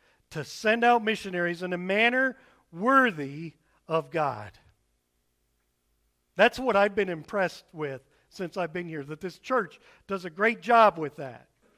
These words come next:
Before we can send them, we must grow them, or we need to identify them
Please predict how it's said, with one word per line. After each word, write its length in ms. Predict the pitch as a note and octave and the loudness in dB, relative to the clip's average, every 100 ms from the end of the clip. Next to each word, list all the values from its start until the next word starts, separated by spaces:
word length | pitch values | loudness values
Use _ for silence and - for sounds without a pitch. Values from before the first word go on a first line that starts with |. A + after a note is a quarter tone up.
| _ _ _ _ | _ _ _ _
Before 400 | G3 F#3 C4 C#4+ | -12 -8 0 0
we 120 | D4 C4+ | 2 0
can 140 | A#3 | -2
send 420 | - A#3+ C#4 C4+ | -4 0 0 0
them, 280 | F#3 D#3 F#3 | -2 -2 -2
we 140 | G3+ | -4
must 320 | A3+ B3 A3+ F3+ | 0 -2 -2 -2
grow 320 | A3 C#4 D4 | 6 6 6
them, 280 | G3+ C#3+ A#2 _ _ _ _ _ _ - | -2 -2 -8 _ _ _ _ _ _ -4
or 240 | G#3 A3 | 2 2
we 140 | A3+ A#3 | 2 -4
need 240 | G3+ G3 | -4 -4
to 100 | A3+ | 0
identify 800 | A3 F#3+ A#3 C4 - G3 E3 D3 | 0 2 2 2 -2 0 0 0
them 380 | C#3+ D3 C#3+ D3+ | -4 -6 -6 -10